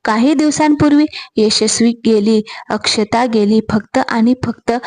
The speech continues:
अशा नराधमांमुळे. पण अजूनही त्यांचे खुनी फक्त गजा आडच आहेत.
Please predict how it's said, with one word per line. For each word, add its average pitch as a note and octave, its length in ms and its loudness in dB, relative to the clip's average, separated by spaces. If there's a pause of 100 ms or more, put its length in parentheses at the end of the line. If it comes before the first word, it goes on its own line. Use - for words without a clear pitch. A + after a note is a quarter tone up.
(240)
अशा A#3+ 320 0
नराधमांमुळे. G#3+ 1040 2 (360)
पण C4 160 0 (120)
अजूनही A3 580 0
त्यांचे A3 400 0 (300)
खुनी A#3 300 4 (100)
फक्त - 280 -4 (240)
गजा A3+ 260 0
आडच G#3+ 520 -2
आहेत. G#3+ 200 2